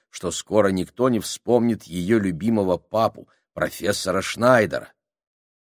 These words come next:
«Бабуль, я придумал. Поменяю фамилию и стану Шнайдером.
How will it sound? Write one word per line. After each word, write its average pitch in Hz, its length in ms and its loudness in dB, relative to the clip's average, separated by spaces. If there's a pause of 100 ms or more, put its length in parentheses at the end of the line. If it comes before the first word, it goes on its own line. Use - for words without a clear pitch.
(720)
«Бабуль, 123 520 6 (440)
я 104 160 4
придумал. 135 580 0 (840)
Поменяю 120 480 4
фамилию 120 560 2
и 92 80 -12
стану 131 400 4
Шнайдером. 90 720 2